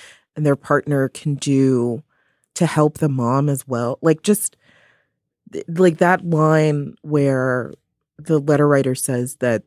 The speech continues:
like, this person's mother is also afraid of, is, of her own grandchildren, um, I think is just really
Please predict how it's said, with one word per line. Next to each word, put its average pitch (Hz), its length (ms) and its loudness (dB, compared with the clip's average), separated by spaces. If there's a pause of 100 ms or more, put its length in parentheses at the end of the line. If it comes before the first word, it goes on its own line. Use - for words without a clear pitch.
(120)
like, 147 140 -6
this - 160 -4
person's 127 420 0
mother 123 360 2
is 113 140 0
also 117 320 -6
afraid 110 400 -4
of, 110 300 -4 (480)
is, 165 280 -2
of 143 140 0
her 127 200 2
own 135 120 2
grandchildren, 107 840 0 (600)
um, 120 380 0
I 135 80 0
think 131 260 0
is 123 120 0
just - 220 -8
really 131 400 0